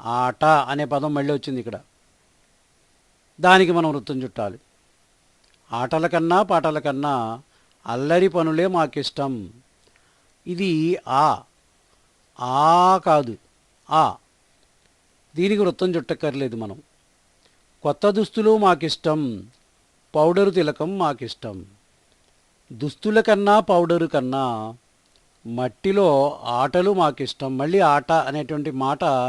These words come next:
ఇక్కడ ఉపయోగించాం. మట్టిలో ఆటలు మాకిష్టం. ఆ,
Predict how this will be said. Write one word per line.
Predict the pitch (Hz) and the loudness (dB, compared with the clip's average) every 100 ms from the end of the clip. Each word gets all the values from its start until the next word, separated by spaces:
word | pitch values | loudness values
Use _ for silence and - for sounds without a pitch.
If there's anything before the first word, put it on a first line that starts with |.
| 127 _ _ 165 | -6 _ _ -10
ఇక్కడ | 165 160 | -4 -4
ఉపయోగించాం. | 127 139 135 131 113 113 82 _ _ _ _ _ _ _ _ 123 | -2 -2 -2 -4 -6 -10 -12 _ _ _ _ _ _ _ _ -8
మట్టిలో | 127 - 180 190 185 143 160 | -8 -4 -2 4 4 4 2
ఆటలు | 139 131 135 147 151 139 135 | 0 -2 -2 -4 -2 -4 -4
మాకిష్టం. | 160 165 170 147 - 110 120 _ _ _ _ _ _ _ | -2 -4 -4 -10 -10 -12 -12 _ _ _ _ _ _ _
ఆ, | 107 120 156 240 | -6 0 2 0